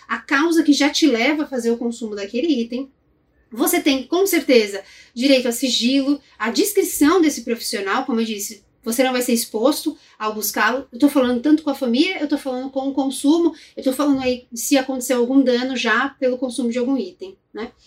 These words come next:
E ele vai te ajudar a buscar novos sentidos pra vida, novos significados pra vida, certo?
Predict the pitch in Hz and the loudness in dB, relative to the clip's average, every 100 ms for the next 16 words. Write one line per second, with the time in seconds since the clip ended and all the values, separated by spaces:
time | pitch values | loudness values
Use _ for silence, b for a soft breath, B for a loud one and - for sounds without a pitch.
0 | B B B B B 277 427 466 453 320 | B B B B B 2 4 4 4 2
1 | 240 277 320 262 277 302 285 302 403 415 | 2 4 4 2 0 2 4 6 6 2
2 | - 359 330 302 277 - 269 220 196 196 | 0 0 2 0 0 -4 -6 -6 -10 -6
3 | 262 330 311 349 370 381 339 - 392 - | -2 0 -2 -2 0 0 -2 -6 -10 0
4 | 330 320 240 - 214 202 196 - 190 - | 2 2 0 -4 -8 -10 -12 -10 -10 -10
5 | _ _ - - 254 262 254 | _ _ -12 0 2 2 -2